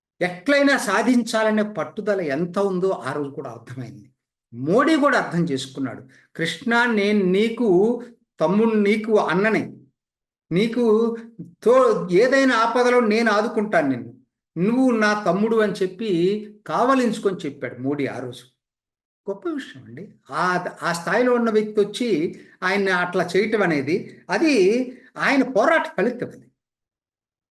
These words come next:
అది రిఫ్లెక్ట్ అయింది. ఆయన మోడీ ఏం చెప్పాడు, "సుప్రీంకోర్టులో మేము దీన్ని, మ్, సానుకూలంగా వచ్చేటట్టుగా మా ప్రభుత్వ ప్లీడర్లు కూడా వాదిస్తారని" చెప్పాడు. ఆ తర్వాత "నేను దాని గురించి యాక్ట్ చేస్తాను, ముందు ఇది అడ్డం ఉంది కాబట్టి ముందు మాకు, నాకు చెప్పిన సలహా,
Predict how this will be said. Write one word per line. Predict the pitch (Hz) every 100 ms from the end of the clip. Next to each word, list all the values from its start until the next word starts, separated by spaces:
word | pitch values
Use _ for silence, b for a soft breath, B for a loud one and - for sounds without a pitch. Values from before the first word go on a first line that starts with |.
| _ _ _ _ 185
అది | 294 269
రిఫ్లెక్ట్ | 226 359 349 -
అయింది. | 269 170
ఆయన | 143 143
మోడీ | 147 226 294
ఏం | 294
చెప్పాడు, | 285 285 277
"సుప్రీంకోర్టులో | - 208 - 285 285 285 277 269 285 277
మేము | 269 262
దీన్ని, | 233 247 240 240 285 349 B B B -
మ్, | 214 202 170
సానుకూలంగా | 190 247 294 302 294 277 277
వచ్చేటట్టుగా | 269 240 247 277 262 254 226 254 277
మా | 269 254
ప్రభుత్వ | - 190 214 269 - - - - _ -
ప్లీడర్లు | 240 269 254 254
కూడా | 247 247
వాదిస్తారని" | 202 185 285 339 - 277 247
చెప్పాడు. | 226 185 - 135 - - _ 165
ఆ | 220 -
తర్వాత | 320 349 359 359
"నేను | 294 262
దాని | 240 240
గురించి | 226 240 220 202
యాక్ట్ | 180 -
చేస్తాను, | 190 175 208 214
ముందు | 233 262
ఇది | 262 214 214
అడ్డం | 175 254 302
ఉంది | 269 254
కాబట్టి | 240 240 240 254
ముందు | 220 233
మాకు, | 247 220 220 202
నాకు | 180 226 233 214
చెప్పిన | 214 262 262
సలహా, | - 220 220 233 214 208